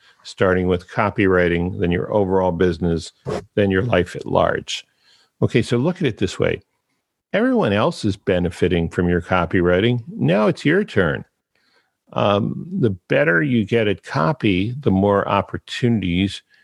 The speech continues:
you'll have for your business to grow or to change in whatever other way you'd like it to. And the more your business changes to your liking,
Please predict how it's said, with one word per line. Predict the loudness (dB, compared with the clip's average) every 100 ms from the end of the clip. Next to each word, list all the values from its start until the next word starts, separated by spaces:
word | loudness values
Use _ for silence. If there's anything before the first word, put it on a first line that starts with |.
| _ _
you'll | 0 0
have | 2 0 0 0 -6 -14
for | -2
your | 0 0
business | 0 -2 0 -2 -2 -2
to | -2
grow | 0 2 4 2 2
or | 2 2 2 -2 _ _ _ -6
to | -6
change | -2 0 2 2 2 -2
in | 0 2
whatever | 4 2 0 0 0 0 0 0
other | 0 2 2
way | 2 2 2 -4 _ _ 0
you'd | 2
like | 2 0 -2
it | -10
to. | -6 -8 -8 _ -20 -20 _ _ _
And | 0 2 0 -2
the | -2 0
more | 2 2
your | 0
business | -2 0 0 0 -2
changes | 0 2 2 0 -2 -4 _
to | -4 -2
your | 2 0
liking, | 2 0 -2 -2 0 -2